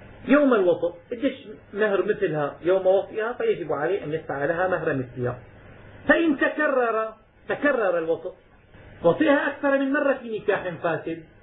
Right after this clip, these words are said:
يجب عليه مهر واحد، لأن هناك شبهة وهي النكاح الفاسد،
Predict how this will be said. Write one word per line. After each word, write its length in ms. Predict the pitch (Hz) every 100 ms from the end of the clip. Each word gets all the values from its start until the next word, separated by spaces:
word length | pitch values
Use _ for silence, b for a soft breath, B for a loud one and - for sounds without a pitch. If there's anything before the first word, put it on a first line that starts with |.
| - -
يجب 320 | 370 262 262 285
عليه 360 | 294 330 277
مهر 240 | 339 196 160
واحد، 440 | 139 127 - 143 - - - - - -
لأن 220 | 214 226
هناك 320 | 220 247 277 269 240
شبهة 280 | 294 147 156
وهي 500 | 190 220 226 233 247 - - - - - - - -
النكاح 640 | 170 180 - 220 233 254 - _ _ _ _ _ -
الفاسد، 560 | 135 339 294 - 151